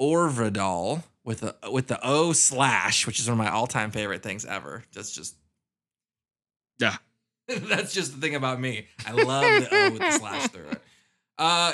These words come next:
Speaker 1: he, he has directed a little movie that you might like, future episode, The Autopsy of Jane
Speaker 2: I
Speaker 1: Doe,
Speaker 2: love that fucking movie.
Speaker 1: which I also enjoy immensely. And the movie he did before that was Troll Hunter.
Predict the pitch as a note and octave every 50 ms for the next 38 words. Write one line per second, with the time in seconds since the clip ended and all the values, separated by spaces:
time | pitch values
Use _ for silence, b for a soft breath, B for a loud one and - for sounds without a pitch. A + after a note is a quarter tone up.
0 | - - - - - F#3+ G3+ A3 A#3+ B3 B3+ B3+ B3 A#3+ A3+ - - _ _ _
1 | _ _ - - G#3+ C4 C#4 D4 C4+ G#3 F3+ E3 E3+ E3 D#3 C3 D3 D3 D3+ D3+
2 | D3+ D3+ D3+ D3+ D#3 D3+ D3+ D3 C#3+ C3+ B2+ B2+ C#3 F#3 G#3 F3+ C3 A2+ G2+ G#2
3 | G#2 G2+ G#2 G2+ - - _ _ _ _ C3+ C3 - A#2+ A#2 A2+ G#2 F#2 - -
4 | A#2 G#2+ G#2+ G#2 G2+ G2+ G#2+ - _ _ _ _ C3+ B2 B2+ C3+ C3+ C3 - -
5 | D3+ C#3+ C#3+ - - C#3+ C3+ C3 B2 A#2+ A2 A2 B2 B2 B2 B2+ C3+ C3 F3+ G#3
6 | E3+ B2 A2+ A#2 A#2+ B2 A2+ G2 G#2 G#2 G2 - G2 F#2+ F2+ F#2 F2+ F#2 F#2 F#2
7 | F2+ F2+ F#2 F2+ - _ _ _ _ _ _ _ _ _ _ _ _ _ _ _
8 | _ _ - D3 C3+ C3+ B2+ - A#2 - A2+ C3+ E3 F3 D3+ A#2 A#2+ E3 A3 -
9 | - B2+ A2 G#2+ G#2 G#2+ - A2+ G#2 G2+ G2+ G#2 G2+ G2+ G2 G#2 A2 - A#2 G#2+
10 | A2 A#2+ - - - F3+ A3 A#3+ A#3 G#3 G3+ F#3+ F3+ E3 - - - D3 D3 D3
11 | D3 D#3 E3+ D#3+ D#3 D#3+ D#3 C#3+ - _ - B2+ D3 C#3+ D3 C3+ C3 B2+ - C#3
12 | C3 B2 B2+ C#3 D3+ D3+ - A#2 C3 B2+ - - - - - E3+ F3 G#3 A3+ A3
13 | - A#2 F#2 E2+ - - - -